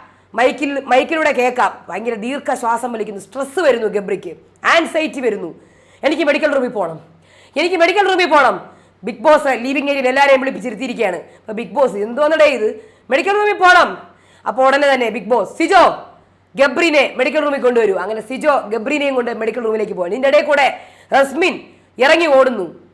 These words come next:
അങ്ങോട്ട് ഓടുന്നു, ഇങ്ങോട്ട് ഓടുന്നു. അപ്പം, ആ, ആ, ശ്രീതു വഴക്ക് പറയുന്നു, "നിന്റെ അടുത്ത് ആരാ ഇറങ്ങി ഓടാൻ പറഞ്ഞത്? ഇവിടെ ഇരിക്കാനല്ലേ പറഞ്ഞത്?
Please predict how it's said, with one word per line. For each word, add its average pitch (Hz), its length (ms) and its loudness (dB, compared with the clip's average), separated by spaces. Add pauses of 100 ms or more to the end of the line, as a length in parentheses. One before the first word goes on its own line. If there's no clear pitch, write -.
അങ്ങോട്ട് 311 320 2
ഓടുന്നു, 294 300 2
ഇങ്ങോട്ട് 277 320 2
ഓടുന്നു. 190 420 -2 (260)
അപ്പം, 277 420 0 (300)
ആ, 202 120 2 (560)
ആ, 175 160 -2
ശ്രീതു 320 360 -2
വഴക്ക് 277 340 0
പറയുന്നു, 262 260 2
"നിന്റെ 269 200 0
അടുത്ത് 339 140 0
ആരാ 302 180 6
ഇറങ്ങി 285 200 2
ഓടാൻ 262 280 4
പറഞ്ഞത്? 240 280 -2 (360)
ഇവിടെ 349 140 0
ഇരിക്കാനല്ലേ 311 460 6
പറഞ്ഞത്? 226 520 -2